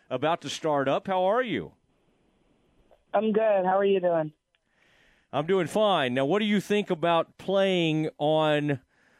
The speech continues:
Speaker 1: New Year's Eve? This is interesting to me, this, uh, game <laughs> at one o'clock. And, uh, is this, do you think this is a fun tradition, or would you,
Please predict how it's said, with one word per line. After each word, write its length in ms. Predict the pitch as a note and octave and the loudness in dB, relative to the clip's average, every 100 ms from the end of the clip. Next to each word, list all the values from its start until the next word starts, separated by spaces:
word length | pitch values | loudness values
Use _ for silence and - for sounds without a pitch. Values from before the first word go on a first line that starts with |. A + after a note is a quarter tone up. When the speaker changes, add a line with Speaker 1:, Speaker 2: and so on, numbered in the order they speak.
| - | -10
Speaker 1:
New 260 | A2+ D#3+ G3+ | -2 0 0
Year's 440 | F3+ F3+ E3+ C#3+ | 2 0 0 -2
Eve? 540 | E3 F3+ D3+ D2 - - | 0 0 0 -4 -12 -6
This 220 | D3+ F#3+ | -4 -2
is 120 | F3 | -2
interesting 600 | F3+ F#3+ F3 - D#3 C3+ A#2+ | 0 -2 -6 -4 -4 -4 -4
to 100 | B2+ | -2
me, 320 | B2 G2 - _ | -2 -2 -6 _
this, 300 | A2 A#2 - | -6 -6 -2
uh, 120 | C#3+ C3 | -4 -2
game 480 | B2 D3+ D#3 D3+ B2+ _ | -4 -2 -2 -2 -6 _
<laughs> 100 | - | -10
at 220 | C3 - | -8 -4
one 140 | E3+ | -4
o'clock. 520 | E3+ - C#3 D#3 D#3+ - - | -4 -8 -6 -2 -4 -4 -8
And, 220 | A#2 F#2+ - - - - | -8 -8 -20 -20 -20 -8
uh, 380 | A#2+ B2 B2+ B2+ | -2 0 2 0
is 240 | A2 B2 A#2 | -2 -4 0
this, 320 | F#3+ - - _ _ B2+ | -2 -2 -8 _ _ -4
do 60 | |
you 120 | E3+ | -2
think 240 | G3 G#3 - | 0 -2 0
this 200 | G3 F3+ | -2 0
is 140 | C#3 | 0
a 120 | D3 | -2
fun 380 | B2 - G#3+ A#3 | -4 -2 -2 -2
tradition, 720 | G#3 G#3+ G3 G3+ - G#3+ G#3+ - | -2 -2 0 0 0 0 0 -4
or 260 | E3+ E3 | -2 0
would 340 | D#3 D#3 - | 0 -2 -4
you, 140 | - | -4